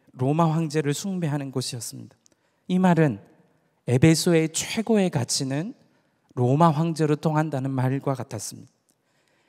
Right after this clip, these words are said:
에베소 세상에서 로마의 영향력이 가장 강력하게 미치는 곳에서 세상에서 출세하기 위해서는 그곳의 방식을 따라야만 했습니다. 많은 지력이 있어야 했고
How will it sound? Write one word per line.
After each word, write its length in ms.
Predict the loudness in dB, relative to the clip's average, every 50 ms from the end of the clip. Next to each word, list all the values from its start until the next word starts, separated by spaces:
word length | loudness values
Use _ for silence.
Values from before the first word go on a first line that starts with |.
| _ 0
에베소 440 | 4 4 6 6 6 4 4 2 0
세상에서 800 | 0 0 0 0 0 0 0 0 -2 -2 -2 -2 -2 -2 -2 -4 -10 -20 _ _ _ _ _ _
로마의 640 | -6 0 2 4 4 6 4 4 4 4 4 2 2
영향력이 520 | 0 0 0 0 0 0 -2 -2 -2 -4
가장 500 | -6 -8 -10 -6 0 0 0 0 0 -4 -10 -14 _ _ _ _ _ _
강력하게 560 | -6 -4 0 2 4 4 6 4 4 4 2
미치는 440 | 0 -2 -4 -4 -4 -4 -4 -4 -4
곳에서 640 | -4 -4 -4 -4 -6 -6 -6 -8 -8 -8 -10 -12 _ _ _ _ _ _ _ _ _ _ _ _ _ _ _ _ -10
세상에서 540 | -4 -2 0 2 2 2 2 2 2 2 0
출세하기 640 | 0 0 -2 -2 -2 0 -2 -2 -2 -2 -2 -4 -2
위해서는 460 | 0 0 0 0 0 -4 -6 -6 -6
그곳의 480 | -6 -6 -6 -2 -2 -2 -2 -2 -2 -2
방식을 460 | -2 -4 -4 -4 -4 -4 -6 -6 -6
따라야만 500 | -8 -10 -14 -14 -20 -18 -18 -16 -16 -16
했습니다. 340 | -16 -18 -20 -20 _ _ _ _ _ _ _ _ _ _ _ _ _ _ _ _ _ _ _ _ _ _ _ _ -8
많은 340 | -2 -2 0 2 0 0
지력이 480 | 0 0 0 2 4 4 2 2 2 -2
있어야 340 | -4 -4 -2 -2 0 0 2
했고 640 | 0 0 -2 -6 -6 -8 -6 -6 -6 -8 _ _ _